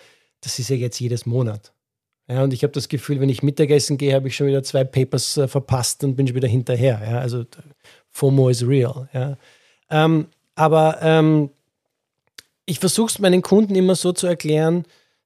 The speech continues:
dass, dass das mehrere Levels sind. Und was der Peter mit Open Cloud gezeigt hat, ist sozusagen das nächst noch höhere Level, das wir erreichen. Ja. Das unterste Level, das kennen viele, das ist die K-I-unterstützte Prozessautomatisierung. Es gibt einen Prozess, wir fahren mit K I rein, wir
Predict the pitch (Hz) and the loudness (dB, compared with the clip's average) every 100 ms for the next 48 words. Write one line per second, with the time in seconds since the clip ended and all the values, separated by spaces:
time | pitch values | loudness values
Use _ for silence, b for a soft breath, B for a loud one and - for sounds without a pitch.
0 | - 156 - - - 151 - 151 151 151 | -2 -2 -2 -6 -6 -4 -2 0 2 4
1 | 165 165 143 139 147 139 - 127 117 131 | 4 4 4 2 2 0 -2 -8 -8 -8
2 | 127 - 139 143 151 165 160 160 160 143 | -6 -6 -6 -4 -2 0 2 0 -4 -6
3 | 151 143 160 147 139 151 143 143 - 135 | -6 -4 -4 0 0 2 0 -4 -4 -4
4 | 135 156 147 147 - - 147 131 - 143 | -4 -6 -6 -10 -10 -4 -4 -4 -6 -4
5 | 151 147 165 - - _ 147 151 117 - | 0 2 2 -2 -12 _ -4 -2 -2 -6
6 | 147 156 147 143 135 139 139 127 - 123 | 0 2 4 4 2 2 -2 -4 -8 -12
7 | 123 120 123 - 131 151 b b b b | -12 -14 -14 -12 -8 -8 b b b b
8 | b - 165 208 185 - 170 180 180 185 | b -2 4 4 2 0 4 6 6 2
9 | 175 B B B 147 - 165 180 - 175 | 0 B B B -10 -2 2 2 0 -4
10 | 165 156 - 143 151 - 156 160 170 - | -4 -6 -8 -10 -10 -4 -2 0 0 -2
11 | 135 147 - 139 - 143 131 120 123 - | -6 -6 -6 -8 -8 -6 -6 -6 -8 -6
12 | 131 123 - - 127 120 113 202 - 180 | -8 -8 -12 -12 -10 -10 -6 -8 -2 0
13 | 160 160 156 156 147 127 143 - 135 131 | 0 0 -2 -2 -2 -4 -8 -4 -2 -2
14 | - - 135 131 135 147 160 151 139 | -6 -10 -8 -6 -4 -2 -2 0 -2